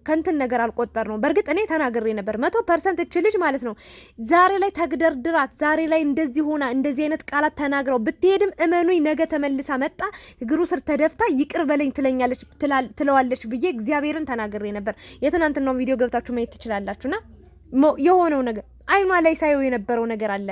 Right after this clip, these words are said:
ስታደርገው የነበረው ድርጊቶቿን አይቻለሁ። አንድ ልጅ ካላፈቀረችው አንድ ወንድ ልጅ ማለት ጫፏን እንዲነካት ራሱ አትፈልግም። የእውነቴ ነው። በጣም ካልተግባባ፣ በቃ በጣም ቤስት ፍሬንድ ካልሆኑ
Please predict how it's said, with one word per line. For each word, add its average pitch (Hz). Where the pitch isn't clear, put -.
ስታደርገው 320
የነበረው 285
ድርጊቶቿን 269
አይቻለሁ። 247
አንድ 523
ልጅ 415
ካላፈቀረችው 370
አንድ 294
ወንድ 302
ልጅ 427
ማለት 269
ጫፏን 453
እንዲነካት 285
ራሱ 269
አትፈልግም። 226
የእውነቴ 349
ነው። 254
በጣም -
ካልተግባባ፣ 269
በቃ 262
በጣም 320
ቤስት 381
ፍሬንድ 285
ካልሆኑ 294